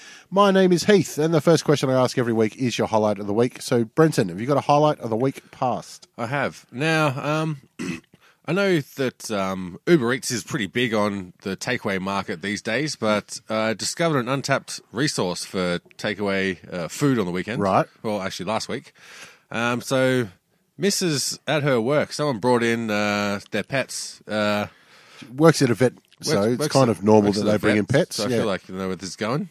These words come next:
Speaker 1: Yep.
Speaker 2: Um, so she brought in, so th-, these other ladies have these pet quails, and apparently they're domesticated, and they, they, uh, come in and get their checkup, whatever the fuck you do with a quail, uh, besides eat it.
Speaker 1: Right.
Speaker 2: Um, and s-, one of them laid an egg,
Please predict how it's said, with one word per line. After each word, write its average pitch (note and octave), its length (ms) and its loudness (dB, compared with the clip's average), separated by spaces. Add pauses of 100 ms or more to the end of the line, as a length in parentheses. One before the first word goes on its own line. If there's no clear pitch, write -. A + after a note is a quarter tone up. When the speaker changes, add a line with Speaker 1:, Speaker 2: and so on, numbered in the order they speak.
(140)
Speaker 1:
Yep. A2+ 340 -4
Speaker 2:
Um, B2 500 -4 (220)
so B2+ 320 0
she - 160 -4
brought E3 220 0
in, C3+ 180 -2 (120)
so B2+ 160 -12
th-, A#2+ 200 -4
these B2 140 -2
other D#3 100 0
ladies A#2+ 320 0
have G#2+ 200 -6
these G2 260 -6
pet - 260 -4
quails, C#3 440 -4
and G#2 100 -10
apparently B2+ 260 -4
they're F#2 80 -4
domesticated, A2 480 -2
and G#2 80 -4
they, F#2+ 200 -2 (120)
they, F2+ 280 -6 (180)
uh, F2+ 320 -6 (240)
come A2 160 -6
in G2+ 100 -2
and F#2+ 80 -8
get F2+ 100 -6
their E2+ 180 -4 (180)
checkup, G#2+ 300 -8
whatever F2+ 160 -4
the E2+ 60 -6
fuck - 180 -8 (120)
you F2 100 -12
do F2+ 140 -6
with F2 80 -6
a E2 60 -10
quail, F#2 380 -4 (120)
uh, F2 220 -6
besides F2 340 -8
eat G2+ 160 -4
it. - 80 -10 (280)
Speaker 1:
Right. - 300 -10
Speaker 2:
Um, A#2+ 680 -2
and A#2 420 -2
s-, - 360 -10 (100)
one F3 140 2
of E3 40 2
them C#3+ 140 2
laid C3+ 220 4
an A#2 100 -2
egg, C#3 280 -2